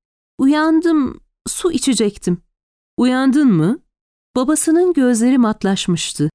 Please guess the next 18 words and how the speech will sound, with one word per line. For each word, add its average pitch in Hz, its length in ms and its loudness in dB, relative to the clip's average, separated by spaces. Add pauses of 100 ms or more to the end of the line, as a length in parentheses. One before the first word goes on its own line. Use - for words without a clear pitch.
ama 190 220 0
Eve 180 280 0 (220)
bu 254 140 0
gözlerin 180 600 2
yeterince 240 600 0
mat 226 240 0
olmadığını 156 580 0
gördü. 151 500 -2 (440)
Ümitleri 190 480 0
kırılmıştı. 151 640 -2 (560)
"Babanı 190 400 0
özledin 170 540 0
mi? 160 340 0 (460)
Gel, 247 320 0 (360)
babana 214 500 0
bir 302 140 2
öpücük 202 500 -2
ver." 143 320 -4